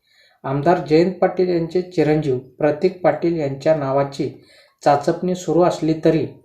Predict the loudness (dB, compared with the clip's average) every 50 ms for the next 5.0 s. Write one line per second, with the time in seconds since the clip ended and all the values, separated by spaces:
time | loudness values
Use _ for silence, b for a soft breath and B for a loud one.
0 | _ _ _ _ _ _ _ _ -6 -6 -4 -2 0 2 4 4 4 2 0 -4
1 | -4 -4 -6 -4 -4 -2 0 0 0 0 0 -2 -4 -6 -12 -18 _ _ _ _
2 | _ -2 0 0 2 2 2 0 0 0 -2 -2 0 2 2 2 2 2 0 -2
3 | -2 -4 -4 -4 -4 -4 -2 0 0 0 0 -2 -4 -8 -8 -14 -18 -20 _ _
4 | _ _ _ _ _ _ _ _ _ -12 0 2 2 4 4 4 6 6 6 6